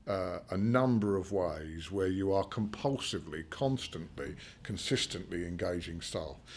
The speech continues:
Now, in this trust, we've done something very unusual. We've, uh, uh, uh,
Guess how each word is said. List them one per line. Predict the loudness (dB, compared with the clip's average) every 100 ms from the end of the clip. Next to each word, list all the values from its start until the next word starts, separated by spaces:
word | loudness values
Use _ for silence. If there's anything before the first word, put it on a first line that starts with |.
| -12 -10 0
Now, | 4 6
in | 8
this | 8
trust, | 6 2 0 2
we've | 2
done | 4 2
something | 2 0 0 2
very | 2 2
unusual. | 4 6 8 8 8 8 6 -4 -12 -6
We've, | -2 -2 -2
uh, | -4
uh, | -4 -4 -4
uh, | -4 -6 -8 -8